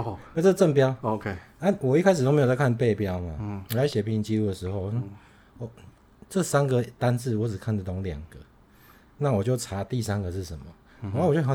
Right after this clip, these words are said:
Speaker 2: 查第三个，那我就干脆把整串打上去，
Speaker 1: 嗯。
Speaker 2: 打在 Google 翻译上面。
Speaker 1: 嗯。
Speaker 2: 它中文背标是翻译成陈年的香脂嘛，
Speaker 1: 嗯哼。
Speaker 2: 脂肪的那个脂。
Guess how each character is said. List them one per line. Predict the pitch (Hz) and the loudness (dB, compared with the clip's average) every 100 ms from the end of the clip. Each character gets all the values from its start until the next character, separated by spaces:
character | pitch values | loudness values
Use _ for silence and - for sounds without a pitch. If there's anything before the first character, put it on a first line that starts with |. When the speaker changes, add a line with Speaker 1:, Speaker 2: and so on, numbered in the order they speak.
| - | -2
Speaker 2:
查 | - 123 | -4 -2
第 | 160 | 0
三 | 143 143 | 2 2
个， | 123 | 4
那 | 139 | 2
我 | |
就 | 117 | 2
干 | 135 | 0
脆 | 131 | 2
把 | 107 | 2
整 | 113 85 80 | 0 -6 -8
串 | - 104 | -4 -4
打 | - 78 | -6 -10
上 | 92 98 | -6 -6
去， | 90 95 78 - | -6 -8 -10 -10
Speaker 1:
嗯。 | 117 - - | -10 -10 -4
Speaker 2:
打 | 98 | 0
在 | 131 | 0
Google | 131 123 123 104 104 | 0 0 0 -2 0
翻 | 104 104 | 0 0
译 | |
上 | 95 101 90 | -2 -4 -4
面。 | 92 113 | -4 -6
Speaker 1:
嗯。 | 127 - - | -10 -14 -4
Speaker 2:
它 | 196 | 2
中 | 208 | 6
文 | 208 | 6
背 | 190 180 | 6 4
标 | 175 | 2
是 | 170 | 2
翻 | 160 160 | 2 4
译 | 151 | 2
成 | 139 117 110 120 - - | 2 2 2 0 -6 -18
陈 | - - 117 | -6 0 2
年 | 143 104 104 | 2 2 0
的 | 107 | -2
香 | - 120 110 | -2 -2 -2
脂 | 117 117 107 101 | -2 -4 -2 -2
嘛， | 87 - - | -4 -10 -10
Speaker 1:
嗯 | 110 | -8
哼。 | 110 98 | -8 -10
Speaker 2:
脂 | - 156 165 | -4 0 0
肪 | 160 98 | 0 -2
的 | 107 113 | 0 0
那 | |
个 | 123 | 0
脂。 | 113 - 107 | -2 -2 -4